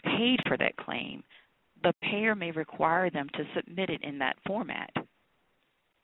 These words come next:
and that can be the case. And so, absolutely, they should check in with their, um, payers or health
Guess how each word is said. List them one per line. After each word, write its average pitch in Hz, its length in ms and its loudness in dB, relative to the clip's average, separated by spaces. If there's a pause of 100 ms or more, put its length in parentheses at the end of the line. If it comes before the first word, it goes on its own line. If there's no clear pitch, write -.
(380)
and 151 140 2
that 147 160 6
can 160 300 0
be 160 120 -2
the 156 120 -2
case. - 600 -8 (600)
And 143 160 -6 (120)
so, 143 420 2 (520)
absolutely, 160 1000 -2
they 143 120 -2 (100)
should - 100 -6 (120)
check 165 240 -2
in 190 220 -6
with 143 160 -4 (100)
their, 135 480 -4 (480)
um, 131 200 -6 (200)
payers 160 340 -2
or 165 80 -4
health 214 380 -4